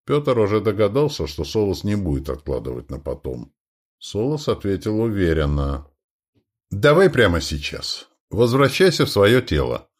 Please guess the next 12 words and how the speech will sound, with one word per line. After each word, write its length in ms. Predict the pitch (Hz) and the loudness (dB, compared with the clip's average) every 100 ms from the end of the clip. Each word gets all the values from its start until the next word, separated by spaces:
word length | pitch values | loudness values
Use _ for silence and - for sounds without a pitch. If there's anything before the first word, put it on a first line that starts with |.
| _ _ _ - | _ _ _ -6
Будет 400 | 98 123 120 139 | 0 2 2 2
лучше, 300 | 147 143 113 | 0 2 2
если 260 | 101 - | 2 0
ты 140 | 92 104 | 0 2
ляжешь 380 | 107 104 101 | 4 2 0
в 40 | - | -2
медицинскую 640 | 87 80 73 87 - 92 | -2 -4 -4 -6 -2 -4
капсулу. 460 | - 71 - 65 73 | -2 -6 -6 -6 -4
Это 220 | 76 85 | 0 0
облегчит 440 | 76 95 - 71 | 0 -4 -6 -10
процесс 360 | - 71 - - | -6 -8 -6 -8
сканирования». 720 | - 73 65 - 50 - - | -4 -4 -4 -6 -12 -14 -16